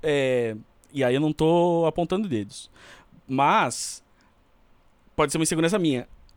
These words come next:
Eu acho meio onanístico, por si só, a gente contar o que a gente pensou que nos deu tanto prazer. Por quê? Porque eu tenho um certo preconceito com a, quem quer contar sonho. E pra mim é meio que a mesma coisa.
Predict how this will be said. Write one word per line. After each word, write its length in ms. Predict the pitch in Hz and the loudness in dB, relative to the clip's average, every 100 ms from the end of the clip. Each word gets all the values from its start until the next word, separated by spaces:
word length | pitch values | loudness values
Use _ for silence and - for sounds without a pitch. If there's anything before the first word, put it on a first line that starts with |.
| - | -2
Eu 160 | 170 | 2
acho 300 | 165 220 - | 4 4 0
meio 220 | 190 220 233 | 0 2 4
onanístico, 720 | 233 170 208 240 - 233 - _ _ - | 4 2 2 -2 -6 -10 -12 _ _ -6
por 140 | 240 | -4
si 200 | 233 320 | -2 -2
só, 480 | - - 190 254 320 - - - _ - | -2 0 4 4 2 -6 -20 -20 _ -4
a 120 | 175 | -2
gente 300 | 170 196 208 | -2 -4 -6
contar 640 | 190 190 160 - 135 120 - _ _ _ _ _ _ - | -4 -4 -2 2 4 2 -2 _ _ _ _ _ _ -8
o 80 | 147 | -8
que 260 | - 160 | -4 0
a 60 | 156 | 0
gente 220 | 143 135 | 0 -4
pensou 400 | 147 127 - 120 | -6 -6 -6 -8
que 120 | - | -6
nos 160 | 127 123 | -6 -6
deu 140 | 120 | -8
tanto 180 | 113 110 | -8 -8
prazer. 380 | 113 113 165 202 - - - _ _ _ - | -8 -2 0 -2 -6 -20 -20 _ _ _ -4
Por 160 | 220 | -4
quê? 360 | - 160 127 101 _ _ _ _ _ _ | -2 0 0 -2 _ _ _ _ _ _
Porque 260 | 175 - 196 | -8 0 0
eu 60 | |
tenho 180 | 190 202 | 0 -4
um 40 | |
certo 220 | 190 196 - | -2 -4 -2
preconceito 840 | 190 208 170 170 165 - 170 160 - _ | -4 -2 0 0 0 0 -4 -4 -12 _
com 460 | - 156 156 151 156 | -2 2 4 2 0
a, 80 | 160 _ - | -4 _ -12
quem 160 | 156 | -8
quer 120 | 151 151 | -6 -4
contar 260 | 147 147 | -4 -4
sonho. 400 | - 135 120 107 | -4 -4 -4 -4
E 80 | 127 | -6
pra 120 | 143 139 | -4 -2
mim 100 | 135 | -2
é 60 | |
meio 140 | 135 127 | -4 -4
que 60 | |
a 40 | 131 | -6
mesma 160 | 127 | -6
coisa. 340 | 135 110 101 | -6 -8 -10